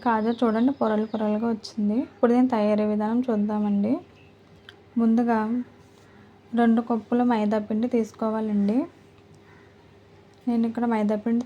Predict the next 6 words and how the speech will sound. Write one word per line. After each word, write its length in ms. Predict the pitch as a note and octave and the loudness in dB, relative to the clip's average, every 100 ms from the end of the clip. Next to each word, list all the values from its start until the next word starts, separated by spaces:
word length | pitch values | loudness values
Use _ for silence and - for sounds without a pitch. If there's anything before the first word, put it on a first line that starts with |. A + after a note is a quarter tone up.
| A3+ | -2
తీసుకుంటున్నాను. 720 | G#3+ - A3 G#3 A#3 G#3 G#3 D4 - - - - - - | -4 -4 -4 -4 -4 -2 -2 -4 -8 -20 -20 -20 -20 -2
సేమ్ 280 | B3 A#3 A#3+ B3+ | 2 2 2 2
ప్రాసెస్లో 540 | B3 A3+ A#3 A3+ B3+ A#3+ | 2 2 -2 0 2 2
గోధుమ 260 | A3+ A3+ A3+ | 2 0 0
పిండితో 260 | A3 A3 A3+ | -2 -2 -2
కూడా 140 | A3 | -2